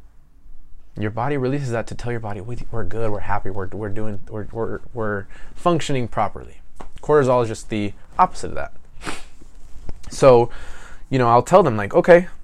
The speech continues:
so you're stressed. What do you stress out about?" You have to break down the, the, the equation for them as well. 'Cause obviously they're already with you. They wanna know how to get better, how to do better.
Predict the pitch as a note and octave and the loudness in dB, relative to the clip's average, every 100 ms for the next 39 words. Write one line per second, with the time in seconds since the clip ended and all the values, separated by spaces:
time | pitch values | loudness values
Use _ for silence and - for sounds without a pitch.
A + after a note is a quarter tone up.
0 | - - - C#3+ C3+ D#3 A#2+ - - - | -14 -4 2 4 6 4 2 0 -12 -14
1 | - - - - - - D3+ C#3 - A2+ | -14 -12 -12 -14 -6 0 2 2 2 2
2 | G#2+ F#2 - - - - - - - D3+ | 0 -2 -6 -12 -14 -12 -10 -8 -4 0
3 | D3 C3 C#3 C#3 B2+ C3+ A#2+ G2+ G2 - | 2 4 2 2 2 2 0 -2 -6 -10
4 | - - - - - G#2+ G2+ F#2+ F#2 G2 | -14 -14 -14 -12 -4 -2 -2 -4 -6 -8
5 | - - - - - - - - - - | -10 -14 -14 -16 -16 -16 -16 -16 -16 -18
6 | - - - - - - - - - A#2 | -20 -20 -20 -20 -18 -18 -18 -20 -6 -4
7 | A2 - B2+ B2+ A#2 - A#2 G#2 F#2 G2+ | -2 0 0 0 -2 -2 -2 -2 -6 -6
8 | G2 - - - A2 D3 D#3 C#3 C3 D3 | -6 -8 -12 -4 2 2 2 2 4 4
9 | B2+ F3 B2+ A#2 A2+ C3 B2 D3 C#3+ - | 2 0 0 -2 -2 -4 -2 -2 -4 -2
10 | B2+ B2+ A#2 G2+ A2 F#2+ A2+ A2+ A#2+ B2 | -2 0 -2 0 0 0 -2 -2 -2 -2
11 | G2 - | -4 -6